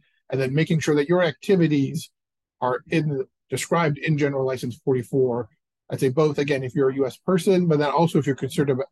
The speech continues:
concerned about U S secondary sanctions, the U S government has also said, you know, if non-U S parties are doing things that ofac has said are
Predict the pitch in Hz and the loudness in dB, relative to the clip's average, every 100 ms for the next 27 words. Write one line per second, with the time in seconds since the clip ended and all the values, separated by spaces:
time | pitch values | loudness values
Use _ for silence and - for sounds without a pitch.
0 | - 147 - 170 143 135 156 127 - 170 | -6 -4 0 2 2 0 0 -2 -2 -2
1 | 147 127 117 - 123 120 135 113 123 - | -2 -2 -6 -8 -10 -6 -6 -8 -14 -20
2 | _ _ _ _ _ _ 143 156 143 160 | _ _ _ _ _ _ 0 0 2 0
3 | 143 135 131 135 143 123 127 123 120 - | 0 -2 -2 -2 -2 -4 -4 -4 -10 -12
4 | _ 170 143 170 175 160 143 - 151 139 | _ -6 0 2 2 2 0 0 0 2
5 | 135 135 139 131 139 123 117 117 113 _ | 0 0 0 -2 -4 -4 -4 -8 -8 _
6 | _ _ _ _ _ - 160 143 139 - | _ _ _ _ _ 0 0 2 -2 0
7 | 131 147 131 120 113 | -2 0 -2 -2 -6